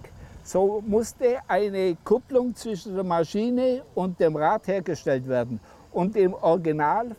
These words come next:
war die Pavelka-Kupplung und die Pavelka-Kupplung wurde im Modell genau nachgebaut. Hier sieht man noch ein Teil vom Antrieb und wenn das Rad hochgeht, das ist also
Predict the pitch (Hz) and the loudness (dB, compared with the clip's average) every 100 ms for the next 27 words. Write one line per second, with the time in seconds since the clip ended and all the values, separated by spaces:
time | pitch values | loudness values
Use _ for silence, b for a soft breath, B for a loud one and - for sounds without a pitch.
0 | - 170 170 - 175 156 147 139 143 196 | -4 -2 -2 -2 -4 -2 -2 2 2 0
1 | - 202 - 233 - 262 302 - - - | -4 -8 -6 -6 -4 -6 -6 -14 -20 -20
2 | B B B 185 175 185 165 147 151 208 | B B B -8 -2 -2 0 -2 2 0
3 | 233 202 196 226 220 240 214 175 170 214 | 0 -4 -2 0 0 -2 -8 -2 0 2
4 | 202 240 294 202 202 165 147 160 220 214 | 2 -2 -2 -4 -2 -2 0 2 0 0
5 | 175 156 160 202 190 - 147 143 156 - | -4 0 2 0 -2 -10 -2 0 2 0
6 | 131 127 117 110 - b b b b _ | -2 0 -2 -4 -14 b b b b _
7 | 196 240 214 226 233 - 214 240 226 220 | -2 0 0 -4 -6 -4 -4 -2 0 0
8 | 220 - 339 - - 180 175 170 - - | 0 -4 -16 -14 -2 -2 0 -4 -8 -18
9 | - - - - - - 156 220 - 170 | -20 -20 -20 -20 -12 -2 0 0 2 0
10 | 165 165 202 233 233 254 254 _ B B | 2 0 0 0 0 -2 -2 _ B B
11 | B B - 190 214 208 - 180 214 220 | B B 0 2 2 -2 -2 0 0 0
12 | 190 - 170 185 180 - 254 - 269 254 | -2 0 0 0 0 0 0 -2 -4 -4
13 | 254 _ b b b b - 190 - 220 | -4 _ b b b b -4 -4 -2 -6
14 | - - 165 185 185 175 | -6 -4 -4 -2 -2 -2